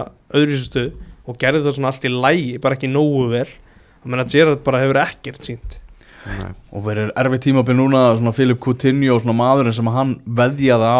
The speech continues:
Speaker 3: og Aston Villa lagði rosalega mikla vinnu og rosalega mikla fjármuni í að fá þennan leikmann,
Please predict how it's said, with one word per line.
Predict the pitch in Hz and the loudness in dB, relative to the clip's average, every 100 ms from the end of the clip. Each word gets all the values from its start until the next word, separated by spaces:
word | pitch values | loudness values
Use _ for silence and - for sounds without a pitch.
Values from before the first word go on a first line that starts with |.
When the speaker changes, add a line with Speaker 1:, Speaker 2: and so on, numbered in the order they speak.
| 135 | 2
Speaker 3:
og | 135 117 | 2 2
Aston | 113 - 120 | 2 0 0
Villa | 117 127 113 | 0 2 2
lagði | 110 107 | 2 0
rosalega | 107 127 143 143 139 113 117 | -2 -2 0 0 0 0 0
mikla | 120 117 107 | -2 -2 0
vinnu | 120 131 131 123 | 0 0 0 0
og | 110 | 0
rosalega | 113 139 147 135 110 | 0 -2 -2 0 0
mikla | 113 113 104 | -2 -4 -4
fjármuni | 120 117 143 135 135 127 - _ - | 0 0 0 -2 -2 -6 -12 _ -6
í | |
að | 104 | -2
fá | 127 131 | 0 0
þennan | 135 113 | 0 0
leikmann, | 113 127 135 | 0 0 -2